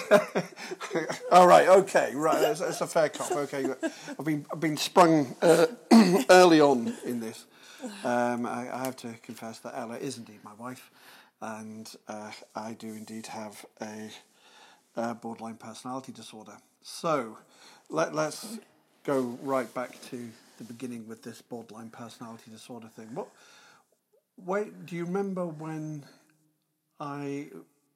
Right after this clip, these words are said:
we first started going out with each other? When did I first get diagnosed with borderline personality disorder? Was it before we knew each other or, or, or after? Do you remember?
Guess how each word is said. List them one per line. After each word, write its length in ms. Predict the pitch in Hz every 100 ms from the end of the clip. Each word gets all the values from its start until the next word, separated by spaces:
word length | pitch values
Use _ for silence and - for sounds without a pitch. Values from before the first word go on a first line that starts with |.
| -
we 160 | 147
first 280 | 131 - 151
started 180 | - 135
going 180 | 135 127
out 100 | 123
with 140 | 127
each 140 | 127 127
other? 180 | 127 131 127 139 _ _ _ _ _ _ _ 403 262 _ _ _ _ _ 233
When 180 | 175 170
did 160 | 175 165
I 240 | 160 147
first 520 | 131 - 143 131 - -
get 320 | 139 - 127
diagnosed 720 | 127 127 123 131 127 113 -
with 140 | 120 -
borderline 340 | 113 110 110
personality 560 | - 117 113 113 110 117
disorder? 320 | 110 117 110
Was 160 | 123
it 80 | 117
before 300 | 127 - 151
we 100 | 147
knew 160 | 143 143
each 180 | 147 -
other 200 | 135 135
or, 100 | 135
or, 260 | 123 123 135
or 180 | 135 127
after? 340 | 123 - 95
Do 140 | 95
you 80 | 113
remember? 280 | 117 131 139